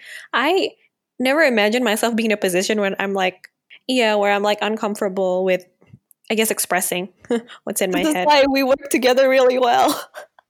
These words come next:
Speaker 1: Yeah, it's actually really well 'cause, like, Clara's, like, my structure. <laughs>
Speaker 2: Yeah.
Speaker 1: Clara, but I think this is, I don't know if this is extrovert, introvert. It's more like personality, you know? I'm, like, structureless, and I thrive in, like,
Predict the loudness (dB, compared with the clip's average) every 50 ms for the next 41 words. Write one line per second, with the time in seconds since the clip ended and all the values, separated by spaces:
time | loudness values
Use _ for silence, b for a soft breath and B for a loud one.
0 | _ _ _ _ _ _ _ _ _ -2 0 2 2 2 2 2 2 0 0 -2
1 | -2 -2 -4 -2 -2 0 0 2 2 2 2 0 0 0 0 0 0 0 0 0
2 | -2 -2 0 -2 -2 -2 -2 -2 0 2 2 2 0 0 0 0 0 0 0 0
3 | 0 0 -2 -2 -2 -4 -4 -4 0 2 4 4 4 4 4 2 2 2 0 -2
4 | -2 -4 -4 -4 -2 -2 -2 0 0 0 0 -2 -2 -2 -2 0 0 0 0 0
5 | -2 -4 -4 -6 -8 -10 -10 B B B B B B 2 4 6 6 4 4 4
6 | 2 2 2 2 2 2 2 2 2 2 2 2 2 4 4 2 2 2 2 0
7 | 0 0 0 -2 0 0 0 0 0 -2 -2 -2 0 0 0 0 0 -2 -2 -2
8 | -2 0 0 0 0 -2 -4 -4 -2 -2 0 -2 -2 -2 -2 -2 -2 -4 -2 -2
9 | -4 -2 -2 -2 -2 -2 -2 -2 -4 -4 -4 -6 -6 -6 -6 -8 -6 -4 -4 -2
10 | -2 -2 -4 -4 -4 -4 -4 -6 -8 B B B B B -6 -2 -2 -2 0 0
11 | 2 2 2 2 0 -2 -2 0 0 -2 -2 _